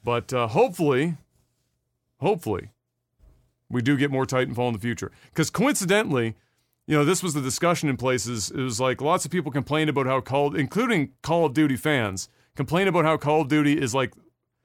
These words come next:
just the same game over and over and over again, right? Ironically, Titanfall two, or Titanfall and Titanfall two,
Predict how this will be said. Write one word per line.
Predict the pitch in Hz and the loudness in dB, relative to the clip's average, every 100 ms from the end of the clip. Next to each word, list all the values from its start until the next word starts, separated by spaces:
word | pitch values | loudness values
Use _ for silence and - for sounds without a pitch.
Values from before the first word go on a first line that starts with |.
| _ - | _ -4
just | 151 - | -2 -2
the | |
same | 123 156 151 143 | -2 0 2 2
game | 143 135 | 2 2
over | 131 117 | 2 0
and | 127 | 0
over | 123 110 | 0 0
and | 113 | 0
over | 117 101 | -2 -2
again, | 95 87 | -6 -4
right? | 101 110 - _ _ _ _ _ _ _ _ _ | -4 -4 -8 _ _ _ _ _ _ _ _ _
Ironically, | 139 139 202 220 - 123 110 117 113 _ _ _ _ _ _ _ _ _ | 0 2 2 2 0 0 0 -2 -8 _ _ _ _ _ _ _ _ _
Titanfall | 156 202 208 175 170 - | 0 0 0 0 -2 0
two, | 165 147 113 | 2 2 2
or | 120 | -2
Titanfall | - 165 165 120 120 110 113 | 0 0 0 -2 -2 0 -2
and | 110 | -4
Titanfall | 147 120 120 | -4 -4 -4
two, | 131 127 | -2 -4